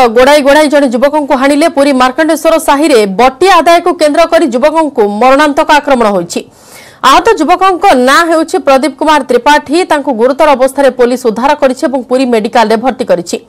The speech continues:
ଅବସ୍ଥା ଏବେ ଗୁରୁତର ରହିଛି ଏବଂ ଚିକିତ୍ସାଧୀନ ଅବସ୍ଥାରେ ଅଛନ୍ତି ପ୍ରଦୀପ କୁମାର ତ୍ରିପାଠୀ। ପୁରୀ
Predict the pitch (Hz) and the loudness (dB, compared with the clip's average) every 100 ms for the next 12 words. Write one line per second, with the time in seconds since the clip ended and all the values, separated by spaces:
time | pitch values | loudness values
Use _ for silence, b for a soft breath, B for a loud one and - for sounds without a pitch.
0 | B B B B - 196 240 247 262 254 | B B B B -6 -2 0 2 2 2
1 | 208 240 262 277 262 269 269 269 254 247 | 2 2 2 2 2 0 0 -2 -4 -4
2 | 247 277 240 254 233 226 226 240 202 208 | -4 -2 -2 0 0 -2 -2 0 0 -2
3 | 247 226 202 208 220 220 226 202 208 247 | -4 -4 -4 -4 -4 -2 -2 -2 -2 -2
4 | 247 202 240 B B B _ 285 | -2 -4 -10 B B B _ 0